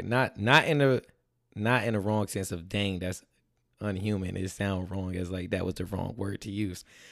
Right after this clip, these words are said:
Um, but no, the drive, if the drive not there, we not gonna work out.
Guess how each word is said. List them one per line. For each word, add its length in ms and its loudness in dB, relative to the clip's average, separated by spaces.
Um, 480 4
but 160 2
no, 200 0
the 100 -2
drive, 320 2
if 200 -8
the 100 -6
drive 240 0
not 180 -2
there, 220 2
we 100 0
not 180 -6
gonna 140 -10
work 220 -8
out. 140 -10